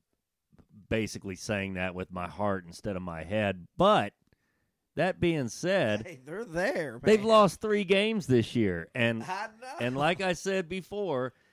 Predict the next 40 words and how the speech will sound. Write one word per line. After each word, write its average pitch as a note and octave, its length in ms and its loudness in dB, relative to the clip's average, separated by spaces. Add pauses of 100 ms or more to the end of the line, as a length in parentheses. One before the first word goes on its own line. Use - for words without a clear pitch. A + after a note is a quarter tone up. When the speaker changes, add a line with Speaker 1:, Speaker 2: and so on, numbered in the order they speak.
(140)
Speaker 1:
they F3+ 240 0
have D3 480 0 (880)
a A2+ 140 -4
tremendous D3 640 -2
belief B2+ 640 -2
at A2+ 140 -6
the A#2 160 -4
end C3 160 -4
of A2 100 -8
a A2+ 100 -4
ball A2+ 360 0
game, G2 360 -6
I F#2+ 140 -4
think. F#2 380 -8 (500)
If F3 220 -2
they G3 160 2
can D#3+ 180 -2
keep D#3+ 320 -4 (140)
the C#3+ 80 -6
score D3 500 -2
close, A2+ 720 -2 (960)
I B2 160 2
would C#3 240 0
take C3 300 2
them B2 300 0
against A2 420 -4
any C#3+ 240 -2
team C3 320 -2
in B2+ 80 -2
this A#2 240 -4
field G#2 480 0 (300)
in A2 120 -4
the A2 60 0
last A2 380 2
three A#2 200 2
minutes G#2 360 -2
of F#2+ 120 -2
a F#2 60 -2
ball F2 300 2
game. D2+ 380 -12